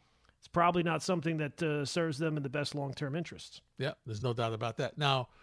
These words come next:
Speaker 2: Gordon, you've been very quiet, but this, this Miami Dolphin team is, is nothing to sneeze at on the defensive side of the ball as well. I mean, you've got strong corners.
Speaker 1: Mm-hmm.
Speaker 2: You've got, you, you know, your defense is, is, pre-, is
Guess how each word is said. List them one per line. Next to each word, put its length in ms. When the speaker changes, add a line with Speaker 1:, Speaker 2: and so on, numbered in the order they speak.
Speaker 2:
Gordon, 240
you've 140
been 140
very 220
quiet, 480
but 160
this, 320
this 280
Miami 300
Dolphin 380
team 400
is, 360
is 360
nothing 420
to 100
sneeze 380
at 300
on 180
the 80
defensive 480
side 260
of 80
the 60
ball 340
as 120
well. 480
I 40
mean, 140
you've 140
got 180
strong 380
corners. 640
Speaker 1:
Mm-hmm. 260
Speaker 2:
You've 100
got, 200
you, 140
you 160
know, 80
your 180
defense 480
is, 180
is, 220
pre-, 280
is 140